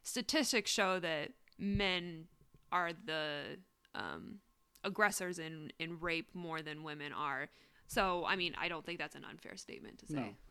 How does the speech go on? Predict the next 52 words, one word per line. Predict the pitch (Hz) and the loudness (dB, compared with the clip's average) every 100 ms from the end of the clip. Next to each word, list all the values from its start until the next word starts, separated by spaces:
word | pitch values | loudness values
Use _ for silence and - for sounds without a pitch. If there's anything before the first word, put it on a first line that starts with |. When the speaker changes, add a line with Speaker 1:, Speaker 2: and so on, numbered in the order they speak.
| - - - - | -20 -18 -16 -2
Speaker 2:
And, | 208 | 2
you | 196 196 | 4 6
know, | 170 | 4
like | 170 175 170 | 6 4 4
I | |
said, | 147 - 170 139 | -2 0 2 4
back | 147 143 | 2 2
then, | 147 156 147 | 2 4 6
no | 151 160 | 6 6
did | 147 151 | 6 4
not, | 147 147 | 4 4
we | 151 170 | 6 8
were, | 180 147 - | 8 4 4
we | 165 | 6
were | 165 175 | 8 6
taught | - 202 117 - - - - - - - | 6 6 4 0 -4 -8 -12 -18 -16 -6
Speaker 1:
<laughs> | - - - - - - - | -2 -2 -4 -12 -14 -14 4
Speaker 2:
through | 156 185 | 10 12
movies | 233 254 156 151 170 - 151 | 12 10 10 8 6 2 2
and | 156 | 4
media | 190 214 139 127 127 - - 135 | 4 6 6 4 2 -4 -6 2
that | 151 156 | 4 6
no | 156 170 165 | 6 8 8
did | 156 139 | 6 8
not | 147 151 | 8 8
mean | 160 147 139 | 8 8 8
no. | 135 120 | 8 6
When | 123 123 | 6 6
a | |
woman | 139 151 143 | 6 6 6
said | - 156 135 | 6 4 8
no, | 151 143 131 127 143 - - - | 8 10 8 4 -2 -12 -18 0
it | 139 131 | 2 4
just | 147 147 | 4 6
meant | 147 131 | 6 6
that | 131 - | 2 4
you | 143 | 6
need | 135 123 | 6 6
to | 127 | 4
come | 143 131 | 4 6
on | 123 123 | 6 6
a | 120 | 6
little | 123 117 | 4 2
harder | 110 120 113 107 113 | 2 0 0 0 0
and | 110 | 0
heavier. | 120 110 110 107 - 220 | 0 0 -4 -8 -8 -4
Speaker 1:
You | 226 | -4
try | 190 240 220 | -2 -2 -2
harder, | 208 190 180 170 170 | -2 -4 -4 -6 2
right, | 208 135 127 131 | 6 6 4 2
Speaker 2:
Mm-hmm. | 139 | 0
Speaker 1:
okay. | 143 190 | -2 -6